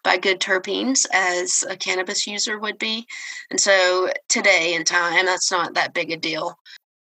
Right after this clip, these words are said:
But, you know, we, we do C O two extraction.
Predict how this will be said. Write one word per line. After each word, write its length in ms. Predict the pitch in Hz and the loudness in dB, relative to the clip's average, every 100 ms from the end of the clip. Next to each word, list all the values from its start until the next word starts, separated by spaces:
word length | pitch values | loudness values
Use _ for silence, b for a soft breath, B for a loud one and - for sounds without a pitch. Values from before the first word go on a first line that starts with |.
| _ - - _ | _ -6 -6 _
But, 920 | 208 180 262 269 190 196 - - - - _ - | -12 2 6 6 6 4 4 2 2 0 _ -12
you 180 | 196 | -6
know, 260 | 208 190 185 | -4 -2 -4
we, 460 | 185 208 208 196 185 | -6 -6 -6 -4 -4
we 100 | 220 | -2
do 200 | 226 233 | 2 2
C 260 | 220 - 202 | 4 4 4
O 60 | 185 | 4
two 160 | - | 2
extraction. 760 | 165 - 180 165 - - 143 | 2 2 4 4 2 -2 -4